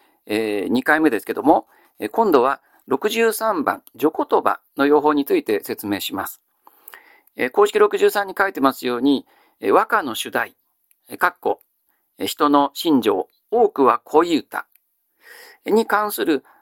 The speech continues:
ある一語を導くための心情を含まない自然描写の部分という、えー、私独特の、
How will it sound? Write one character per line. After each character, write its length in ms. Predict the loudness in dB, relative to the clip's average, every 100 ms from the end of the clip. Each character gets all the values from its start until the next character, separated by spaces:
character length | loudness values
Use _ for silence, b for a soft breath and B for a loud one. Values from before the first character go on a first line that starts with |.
| b
あ 160 | -2 0
る 200 | 0 -2
一 260 | -6 -6 0
語 180 | 4 4
を 80 |
導 280 | 2 -2 0 0
く 120 | -2
た 160 | -6 -2
め 160 | 0 2
の 380 | 2 2 0 b b b b
心 380 | -8 0 2 4
情 260 | 4 4
を 60 | 2
含 280 | -2 -2 0
ま 120 | 0
な 160 | 0 -4
い 60 |
自 200 | -6 -6
然 220 | -4 0
描 180 | 2 2
写 140 | 0 -6
の 100 | -2
部 160 | -2
分 160 | -2 -12 _ _ _ _ _ -6
と 100 | 0
い 160 | 0
う、 80 | 0 -6 B B B
え 400 | -2 -2 -2 -8
ー、 40 | -12 _ _ _ _ _
私 360 | -4 -2 -2 0
独 180 | 0 2
特 220 | 0 4
の、 240 | 4 4